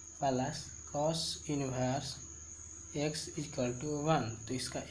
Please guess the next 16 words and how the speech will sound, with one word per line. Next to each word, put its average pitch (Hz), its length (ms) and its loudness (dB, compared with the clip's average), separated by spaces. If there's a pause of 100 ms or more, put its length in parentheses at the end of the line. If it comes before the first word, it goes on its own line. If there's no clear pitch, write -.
x 165 200 2
का 151 120 0
मान 151 300 2
हम 143 180 -2
लोग 143 240 0
को 180 100 0 (640)
निकालने 139 580 -2
के 151 120 0
लिए 165 280 2 (240)
बोल 117 180 -6
रहा 104 140 -4
है, - 160 -10
ठीक 202 180 -2
है 147 60 -2
ना 117 120 -2
दोस्तों? 113 360 -8